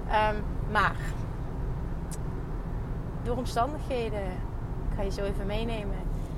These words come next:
ga ik iets anders, wil ik iets anders met je delen. Eh, omdat dit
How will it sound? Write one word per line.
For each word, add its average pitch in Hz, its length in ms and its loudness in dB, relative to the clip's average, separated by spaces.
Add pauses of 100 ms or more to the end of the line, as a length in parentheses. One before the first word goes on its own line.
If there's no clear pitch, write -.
(180)
ga 226 80 6
ik 233 100 4
iets - 120 -2
anders, 196 360 0 (140)
wil 214 140 4
ik 190 120 2
iets 170 140 2
anders 165 260 0
met 180 160 0
je 185 80 0
delen. 175 440 0 (300)
Eh, - 60 -2 (280)
omdat 190 260 0
dit - 360 0